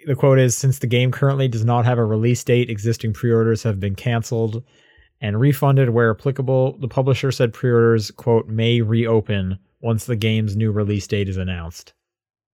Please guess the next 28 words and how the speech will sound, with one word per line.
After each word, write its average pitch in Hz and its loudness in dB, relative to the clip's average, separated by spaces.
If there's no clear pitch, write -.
<laughs> - -10
That's 151 -4
crazy, 117 -2
'cause 110 -4
I've, 180 2
I've 160 0
been 160 4
around 151 2
pre-orders 196 4
for 208 0
a 208 4
while. 226 -2
There, 151 2
some 247 0
games 233 2
will 202 6
just 151 2
sit 175 4
on 139 4
pre-orders 113 2
for - -4
years 104 -4
and 117 0
years 110 2
and 110 0
years 110 2
and 98 -2
years, 92 -6